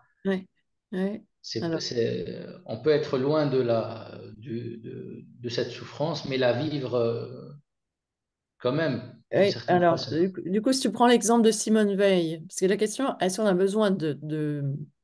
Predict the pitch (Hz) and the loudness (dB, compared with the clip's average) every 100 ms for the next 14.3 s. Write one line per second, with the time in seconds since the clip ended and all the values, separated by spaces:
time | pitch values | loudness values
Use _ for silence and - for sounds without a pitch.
0 | _ _ 151 143 220 262 240 220 - 180 | _ _ -4 0 2 4 4 4 0 -2
1 | - 185 - 196 185 170 - 190 185 240 | -6 -6 -2 -2 -2 -8 -4 -2 0 2
2 | 285 370 - _ _ - - - - - | 4 2 -2 _ _ -20 -20 -20 -20 -20
3 | _ _ _ _ _ _ _ _ _ _ | _ _ _ _ _ _ _ _ _ _
4 | _ - 151 139 - _ _ _ _ _ | _ 0 0 0 -8 _ _ _ _ _
5 | - 214 214 185 175 185 240 196 175 - | 4 4 6 6 8 8 8 8 6 4
6 | 247 269 196 151 143 135 131 131 123 143 | 6 8 8 8 8 6 4 2 2 2
7 | 147 - - - - - _ _ - 175 | 2 0 -2 -4 -6 -12 _ _ 2 6
8 | 170 160 170 175 175 170 170 160 156 160 | 6 4 4 4 4 2 0 0 -2 -2
9 | 147 185 208 240 233 190 190 180 180 165 | 2 4 4 2 -2 -4 -4 -2 -2 -2
10 | 160 165 175 202 226 247 254 254 185 156 | -2 -2 0 0 0 -2 -2 -2 -2 -2
11 | 143 139 - - _ _ _ _ _ _ | -4 -6 -10 -16 _ _ _ _ _ _
12 | _ _ _ _ _ _ _ _ _ _ | _ _ _ _ _ _ _ _ _ _
13 | 135 117 - _ _ - 175 175 156 151 | -12 -12 -16 _ _ -4 4 6 6 2
14 | 135 151 | -2 -6